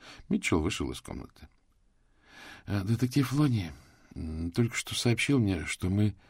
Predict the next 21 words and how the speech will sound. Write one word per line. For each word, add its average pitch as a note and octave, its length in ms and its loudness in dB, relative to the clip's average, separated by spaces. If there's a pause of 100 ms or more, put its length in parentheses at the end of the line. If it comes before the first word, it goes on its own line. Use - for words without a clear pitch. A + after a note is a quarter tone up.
(520)
получили G#2+ 400 6
адреса G2+ 460 2
ваших G2 380 -2
складов, - 800 -8 (840)
равно F#2+ 300 0
как - 220 -4
и - 20 4
уютного F#2 480 4
загородного F2 600 0
домика, D2+ 380 -2
которыми D2+ 540 -4
вы D2+ 240 -6
владеете", D2 760 -6
сказала C#2+ 460 -4
Ханна, F2+ 400 0 (500)
делая F2 380 6
вид, F2+ 180 4
будто F2 320 0
внимательно F#2 760 2
изучает E2 500 2
написанное. D2 640 -2